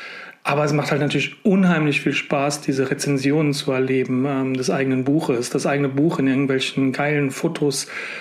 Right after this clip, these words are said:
dargestellt und was die Menschen dazu schreiben, wenn das dann aufgegangen ist, ne, was man sich selber vorgestellt hat.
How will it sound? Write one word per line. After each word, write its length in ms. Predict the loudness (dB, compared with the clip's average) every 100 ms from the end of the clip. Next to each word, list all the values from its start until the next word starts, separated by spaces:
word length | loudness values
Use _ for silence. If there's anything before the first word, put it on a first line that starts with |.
| -10
dargestellt 800 | -4 -2 0 -2 0 0 2 0
und 340 | 0 0 0 -2
was 140 | -2
die 80 | 0
Menschen 320 | -2 0 0
dazu 240 | 0 -2 -2
schreiben, 560 | -2 0 2 2 2
wenn 140 | 2 2
das 100 | 2
dann 140 | 0
aufgegangen 580 | 0 0 -2 -2 0 0
ist, 220 | 0 0
ne, 160 | 0 0
was 180 | 0
man 140 | 0 0
sich 120 | 0
selber 300 | -2 0 -2
vorgestellt 640 | 0 0 0 -2 -2 -2
hat. 160 | -4